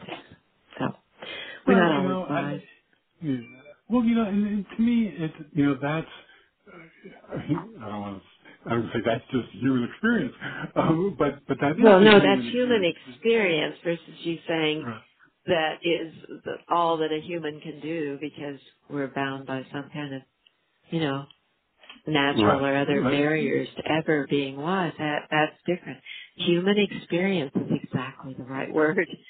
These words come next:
Speaker 1: uh, for how we learn, how we show up,
Speaker 2: Yeah.
Speaker 1: how we practice. Yeah. You, you hit the nail on the head. I wish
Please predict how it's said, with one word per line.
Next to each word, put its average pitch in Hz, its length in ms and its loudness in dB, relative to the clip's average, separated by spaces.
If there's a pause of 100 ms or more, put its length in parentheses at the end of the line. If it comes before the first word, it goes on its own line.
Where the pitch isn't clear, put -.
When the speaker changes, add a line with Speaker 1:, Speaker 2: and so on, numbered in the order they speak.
(460)
Speaker 1:
uh, 170 280 0 (120)
for 165 160 -4
how 160 260 -4
we 156 340 -4
learn, 143 480 -6 (160)
how 147 160 -8
we 156 120 -6 (140)
show 151 200 -4
up, 139 300 -6 (220)
Speaker 2:
Yeah. 95 260 -8
Speaker 1:
how 147 160 2
we 175 160 2 (120)
practice. 135 560 -6 (380)
Yeah. 196 380 -4 (840)
You, 156 60 -2 (260)
you 190 240 -2
hit 202 220 -2
the 180 100 0
nail 180 280 2
on 156 180 0
the 151 60 -2
head. 180 220 0
I 143 80 0
wish 165 160 0